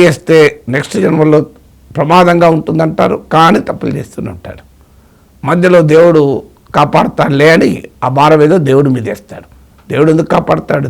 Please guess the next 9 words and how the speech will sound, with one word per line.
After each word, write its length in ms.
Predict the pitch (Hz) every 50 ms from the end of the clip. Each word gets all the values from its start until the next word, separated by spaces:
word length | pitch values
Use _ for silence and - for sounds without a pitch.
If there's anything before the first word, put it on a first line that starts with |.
| 113 117
దేవుడు 180 | 127 135 139 143
ఉన్నది 260 | 160 185 165 135 - - 123 139 - - - _ _ _ _ _ _ _ _ -
అన్ని 240 | - 113 135 139 139 - -
తప్పులు 260 | 131 120 - 156 165 165
చేసిన 180 | 160 131 - 143 156
వాళ్ళందరినీ 360 | 165 156 143 151 160 156 139 -
క్షమించడానికి 600 | - 135 151 160 - - - 139 180 151 123 - -
కాదు 160 | 110 107 98 - -
కదా. 160 | 113 -